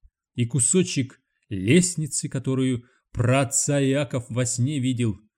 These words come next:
и упавшая с неба чека от колесницы Ильи Пророка. Были нищие,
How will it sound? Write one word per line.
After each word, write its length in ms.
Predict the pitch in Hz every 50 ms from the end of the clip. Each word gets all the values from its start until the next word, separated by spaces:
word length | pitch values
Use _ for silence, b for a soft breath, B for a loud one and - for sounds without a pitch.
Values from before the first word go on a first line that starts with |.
| _ _ _ _
и 100 | - 123
упавшая 520 | 131 123 127 170 175 - - - - 143 131
с 140 | - -
неба 360 | - 127 147 139 113 - 127 117
чека 680 | - - - 120 110 - - - 117 120 120 117 - - _ _ _ _ _ _ _ -
от 180 | - 113 - -
колесницы 760 | - 127 131 127 120 - 120 120 135 127 - - - 120
Ильи 240 | 117 110 110 110 117
Пророка. 760 | 113 - 107 113 117 110 107 113 120 117 - 101 90 - _ _ _ _ _ _ _ _ _ _ _ -
Были 360 | 107 98 92 123 147 160 156
нищие, 840 | 165 170 202 220 214 - - - - - 113 101 92 85 78 -